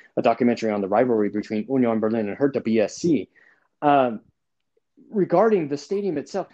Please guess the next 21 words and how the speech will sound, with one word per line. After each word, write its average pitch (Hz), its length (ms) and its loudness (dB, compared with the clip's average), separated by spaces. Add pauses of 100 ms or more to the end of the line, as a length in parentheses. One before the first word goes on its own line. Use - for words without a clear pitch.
(120)
they 339 100 -4
didn't 330 160 2
have 254 120 -2
enough 208 180 0
funds. 160 680 -4 (120)
The 151 80 -8
club 254 240 -2
itself 202 280 -4
didn't 190 180 -2
have 175 140 -6
enough 147 260 -8
fu-, 139 220 -4 (220)
funds 165 260 -4
itself 135 560 -4 (400)
to 127 380 0
make 151 240 -4
the 143 100 -2
renovations 143 600 -4
and 123 120 -2
anything 160 360 -6
itself. 139 360 -2